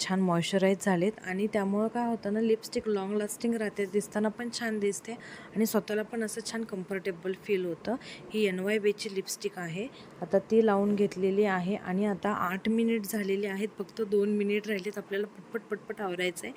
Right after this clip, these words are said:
आणि आता फक्त ही मेकअपमध्ये लास्ट स्टेप राहिलेली आहे काजळ. काजळ लावून घेते, अ, त्यामध्ये आपण आयलायनर, अ, स्किप केलेलं आहे, त्यामुळे मस्कारा छान लावलेला आहे, काजळ पण लावले, लावाय-, लावायचं आहे,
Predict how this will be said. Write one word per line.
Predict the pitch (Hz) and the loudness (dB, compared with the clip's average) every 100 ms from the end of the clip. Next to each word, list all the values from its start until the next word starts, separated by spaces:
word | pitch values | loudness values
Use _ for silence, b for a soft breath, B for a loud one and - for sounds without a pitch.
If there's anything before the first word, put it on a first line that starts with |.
| B B B | B B B
आणि | 190 202 | 2 2
आता | - | 0
फक्त | - 196 226 | -8 -2 0
ही | |
मेकअपमध्ये | 220 202 202 - 202 208 202 | 2 0 -4 -6 -2 2 2
लास्ट | 196 196 | 2 0
स्टेप | - 214 208 | -2 -4 -2
राहिलेली | 202 190 190 190 | -2 0 0 -2
आहे | 196 - | -4 -6
काजळ. | 196 170 190 240 B B B - - - | -4 -4 -6 -8 B B B -20 -10 4
काजळ | 190 180 208 | 6 8 8
लावून | 214 202 208 214 | 8 8 6 6
घेते, | 208 185 202 254 B B - | 4 4 2 -2 B B -8
अ, | - 175 | -4 -2
त्यामध्ये | 202 196 185 208 | 2 4 2 0
आपण | 202 208 | -4 -4
आयलायनर, | - 185 190 196 208 226 | 0 4 4 4 2 0
अ, | - 180 | -4 -8
स्किप | 165 - 214 - | -8 -6 -8 0
केलेलं | 208 190 196 190 | 2 4 4 2
आहे, | 196 | 0
त्यामुळे | 190 196 196 | -2 -2 0
मस्कारा | 190 - 202 208 208 | 0 0 0 0 -2
छान | 214 | -2
लावलेला | 202 190 190 190 196 | 0 2 2 0 -2
आहे, | |
काजळ | 208 185 170 180 | -4 -4 -2 0
पण | 196 208 | 0 0
लावले, | 202 180 180 175 | 2 2 2 0
लावाय-, | 185 175 170 165 - | 2 2 2 -2 -2
लावायचं | 170 165 165 | 0 0 -2
आहे, | 196 | -4